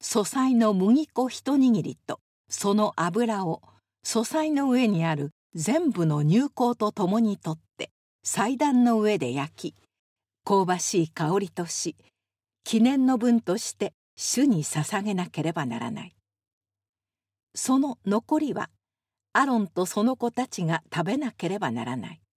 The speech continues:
すなわち、種を入れずに聖なるところで食べなければならない。会見の幕屋の庭でこれを食べなければならない。これは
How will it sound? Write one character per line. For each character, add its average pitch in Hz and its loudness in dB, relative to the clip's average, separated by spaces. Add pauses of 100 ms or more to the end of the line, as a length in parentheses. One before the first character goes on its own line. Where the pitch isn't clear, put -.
(720)
す - -4
な 180 2
わ 131 -6
ち、 - -16 (640)
種 285 2
を 175 2
入 165 2
れ 196 0
ず 190 -2
に 175 0 (160)
聖 311 2
な 214 2
る 196 -2
と 214 -4
こ 196 -4
ろ 240 -2
で 190 -2 (100)
食 160 -2
べ 180 0
な 151 0
け - -6
れ 151 -2
ば 165 -4
な 117 -6
ら 117 -6
な 107 -12
い。 - -20 (1200)
会 262 0
見 285 2
の 247 2
幕 233 0
屋 233 4
の 220 2
庭 214 2
で 196 -8 (380)
こ 185 0
れ 185 4
を 180 2
食 180 -2
べ 202 0
な 180 0
け 165 -4
れ 160 0
ば 156 -2
な 147 -4
ら 151 -2
な 127 -6
い。 - -18 (1400)
こ 175 2
れ 170 2
は 156 -2